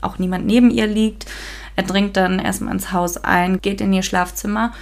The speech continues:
und drängt sich hier auf und erwürgt sie, erdrosselt sie mit ihrem eigenen B H und anschließend vergewaltigt er sie.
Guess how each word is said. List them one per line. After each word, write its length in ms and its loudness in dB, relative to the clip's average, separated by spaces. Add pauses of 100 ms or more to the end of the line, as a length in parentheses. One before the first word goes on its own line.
(280)
und 540 2
drängt 240 2
sich 180 -6
hier 200 0
auf 280 0
und 100 -2
erwürgt 460 -4
sie, 320 -4 (160)
erdrosselt 580 0
sie 140 -2
mit 180 -2
ihrem 540 -2
eigenen 480 2
B 160 -4
H 480 -2 (520)
und 760 -2
anschließend 480 -2
vergewaltigt 680 -4
er 140 -8
sie. 240 -12